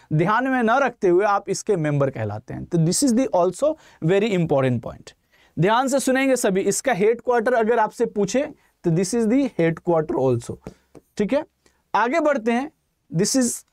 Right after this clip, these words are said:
very, very important point। इसके पहले सचिव अगर आपसे पूछे, पहले सेक्रेटरी,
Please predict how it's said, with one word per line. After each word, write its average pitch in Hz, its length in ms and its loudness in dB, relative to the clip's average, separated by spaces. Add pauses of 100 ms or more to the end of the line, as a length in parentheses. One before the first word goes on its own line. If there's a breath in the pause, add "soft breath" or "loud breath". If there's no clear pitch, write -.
(280)
very, 233 380 2
very 240 340 0
important 202 440 0
point। 214 240 -2 (120)
इसके 220 300 0
पहले 247 460 0
सचिव 180 580 -2 (200)
अगर 180 240 0
आपसे 165 260 0
पूछे, 165 400 -2 (320 loud breath)
पहले 202 280 2
सेक्रेटरी, - 800 -4